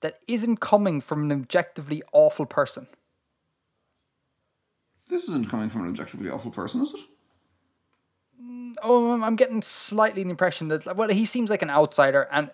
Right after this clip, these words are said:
Speaker 1: it seems like everyone hates the orcs anyways. Um, it seems like they're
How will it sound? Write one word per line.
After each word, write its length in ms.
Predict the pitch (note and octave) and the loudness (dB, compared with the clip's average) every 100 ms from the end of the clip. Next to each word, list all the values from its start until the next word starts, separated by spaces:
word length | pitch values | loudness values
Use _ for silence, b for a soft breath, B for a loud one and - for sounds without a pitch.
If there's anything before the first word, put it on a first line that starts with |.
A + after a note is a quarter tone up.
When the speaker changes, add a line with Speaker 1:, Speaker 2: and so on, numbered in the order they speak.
| - | -12
Speaker 1:
it 120 | D#3+ | -8
seems 160 | G#3 F3+ | -4 -2
like 100 | E3 | -2
everyone 240 | C#3+ C#3+ | 0 0
hates 260 | D3 C#3+ - | 0 -4 -2
the 80 | |
orcs 280 | C#3+ C#3 - | 0 0 0
anyways. 460 | C#3 C3 A#2+ C#3 - _ _ _ _ | -2 -2 -8 -10 -12 _ _ _ _
Um, 460 | - C#3 C3+ D3 C3 _ _ _ | -4 -2 -2 -4 -12 _ _ _
it 160 | D3+ - | -8 -4
seems 300 | F3 E3 C#3+ | -2 -2 2
like 180 | C#3+ | 2
they're 300 | - C#3+ B2+ | 4 2 0